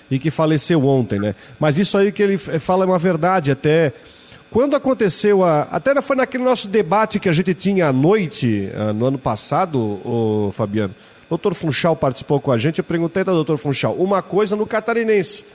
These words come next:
porque você pega, tira o time da concentração, bota no ônibus, leva pro estádio, se quiser já volta, e você consegue manter um tipo de isolamento. Agora,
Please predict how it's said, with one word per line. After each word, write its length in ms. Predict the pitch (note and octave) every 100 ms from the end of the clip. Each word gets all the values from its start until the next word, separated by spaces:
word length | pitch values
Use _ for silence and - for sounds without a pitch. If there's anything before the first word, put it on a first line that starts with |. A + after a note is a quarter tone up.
| - - -
porque 160 | - E3+
você 280 | E3 -
pega, 380 | D3+ E3 F3+ G#3+
tira 320 | A3 - G3+
o 40 | F#3
time 280 | - F#3+ E3
da 80 |
concentração, 1040 | D#3+ D#3 D3+ D#3+ C3+ C3+ A#2 - B2+ D3+ A3+ - - - -
bota 380 | B2+ F3+ G3+ F3+
no 160 | D#3+
ônibus, 600 | C#3+ C#3 E3+ F3+ A3 - -
leva 380 | C3+ E3 F3 F3+
pro 180 | F3
estádio, 680 | C#3+ - - C3+ D#3+ E3+ B3
se 180 | A3+ -
quiser 320 | F3+ D#3 D3
já 160 | D#3+ E3+
volta, 640 | A#2+ C3 C#3 E3 F3 G#3+ G#3+ - - -
e 60 | C3+
você 300 | D3 F#3 G3+
consegue 380 | F#3+ - G3+ F#3
manter 340 | F#3 - F#3+
um 60 | F#3+
tipo 260 | - G3+
de 60 | F#3
isolamento. 520 | F3 G3 G3 G3 F3
Agora, 460 | D3+ D3 C#3+ B2